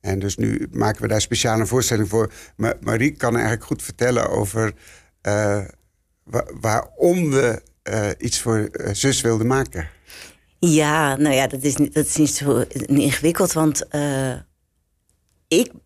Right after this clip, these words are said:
Speaker 2: ik vond het he-, eh, heel fijn om alles te lezen en te zien over dit onderwerp, hè. Zowel over van ouders als, nou ja. Maar wat ik miste, en zeker op het moment dat Jons, eh, eh, ergens anders ging wonen, eh,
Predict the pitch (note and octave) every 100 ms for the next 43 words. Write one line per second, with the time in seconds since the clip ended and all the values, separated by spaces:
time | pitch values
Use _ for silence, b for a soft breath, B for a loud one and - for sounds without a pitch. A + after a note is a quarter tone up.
0 | _ - A#3+ - F#3+ F3+ - D3+ - -
1 | D3+ D3 D#3+ - D3 D3 C#3+ D3 - D#3
2 | C#3+ C#3+ - - D#3+ D#3+ - D3 C#3+ D3+
3 | C3+ - C#3+ C#3 B2 D3+ D3+ - C#3 C3
4 | C3+ C#3 - C3+ B2+ A#2+ B2+ A#2 D#3 F3
5 | - B2+ C3 B2+ A#2+ - A#2 - C3+ A2
6 | D3 D#3 C#3+ C#3+ - C3+ C#3 - - D3+
7 | - - b b b b F#3 F#3+ C3+ G#3
8 | G3+ F#3+ C#4+ D#4 - D3 E3 - b b
9 | b b E3 G3 B3 F#3 D#3 D3 C#3+ C3+
10 | C#3+ C3+ C#3+ C3+ C3+ - - C#3+ C#3 C3+
11 | - - D3 - C#3+ C3 G#3 A#3+ - B2+
12 | A#2 A#2+ D3+ A3+ B B B B B -
13 | D3 C#3+ C#3 C#3